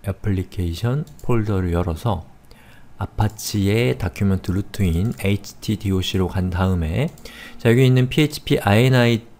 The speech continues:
점 피에이치피라는 파일을 제가 열어보겠습니다. 자, 원래는 이렇게 되어 있는데 여기에서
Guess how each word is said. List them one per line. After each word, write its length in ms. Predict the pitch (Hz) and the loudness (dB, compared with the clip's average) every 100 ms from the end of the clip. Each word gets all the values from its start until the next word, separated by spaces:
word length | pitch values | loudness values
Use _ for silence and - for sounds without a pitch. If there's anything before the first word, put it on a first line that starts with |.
| - | -4
점 340 | - 135 139 139 | 2 4 2 0
피에이치피라는 640 | 127 117 - 110 98 95 | 0 0 -2 -2 0 0
파일을 280 | 101 92 90 | 0 0 0
제가 500 | 95 90 80 110 - - - - | -2 -2 0 -2 -6 -16 -20 -2
열어보겠습니다. 720 | 107 107 90 85 - 82 78 - - - - - - - - | 4 4 4 -2 -6 -8 -10 -14 -18 -16 -16 -16 -18 -18 -16
자, 140 | - 85 | -4 0
원래는 260 | 98 110 | 4 4
이렇게 280 | 101 110 113 | 4 2 2
되어 180 | 107 101 | 4 4
있는데 540 | 92 87 80 85 135 - - - - - 110 | 2 0 0 0 0 -4 -14 -20 -20 -4 0
여기에서 560 | 110 127 120 127 123 | 4 4 6 4 4